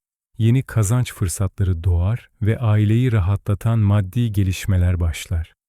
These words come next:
Bazı rüyalar bilinçaltının oyunu değildir. Bazı rüyalar kaderin sessiz bildirileridir. Ve dikkat edilmesi gereken bir nokta vardır. Zenginliği müjdeleyen rüyalar çoğu zaman kişinin zorlandığı, daraldığı ve sabrettiği dönemlerin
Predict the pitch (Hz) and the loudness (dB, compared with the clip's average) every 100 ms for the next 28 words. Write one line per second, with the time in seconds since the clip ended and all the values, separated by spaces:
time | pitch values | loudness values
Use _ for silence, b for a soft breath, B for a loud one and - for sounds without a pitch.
0 | _ _ - 104 113 110 113 101 98 92 | _ _ -6 0 2 2 2 4 4 4
1 | 90 104 104 98 104 107 107 98 - 98 | 2 0 0 2 2 2 2 0 2 2
2 | 101 95 92 92 95 90 87 90 - _ | 4 4 4 2 2 2 0 -4 -8 _
3 | _ _ 104 110 117 104 107 107 101 104 | _ _ -2 2 2 2 2 4 4 2
4 | 110 - 110 98 98 110 - 107 - - | 0 -2 0 2 4 2 2 0 -2 -2
5 | 104 92 92 90 87 90 87 80 87 - | -2 0 0 0 0 2 0 -2 -6 -10
6 | _ _ _ _ 110 101 107 - 143 123 | _ _ _ _ -2 0 -2 -2 -2 0
7 | 113 110 - 117 110 107 - 117 107 110 | 2 2 0 0 0 0 0 0 2 2
8 | 110 107 - 110 92 87 82 95 _ _ | 2 2 0 0 2 0 -4 -8 _ _
9 | _ _ 95 107 110 104 110 113 123 113 | _ _ -2 2 2 2 2 4 4 4
10 | 95 104 104 107 117 110 107 101 98 107 | 4 2 2 2 2 2 2 4 2 0
11 | 123 - 120 117 104 104 120 - 107 - | -4 -2 0 2 0 0 -2 -4 -6 0
12 | 117 120 101 104 101 101 101 101 110 147 | 2 2 2 2 4 2 2 2 0 -4
13 | - 101 104 104 101 107 123 107 98 - | -2 2 2 2 2 0 0 0 0 -2
14 | 110 101 98 - 123 107 101 95 95 95 | -2 0 -2 -2 -2 2 2 2 2 2
15 | 120 | 0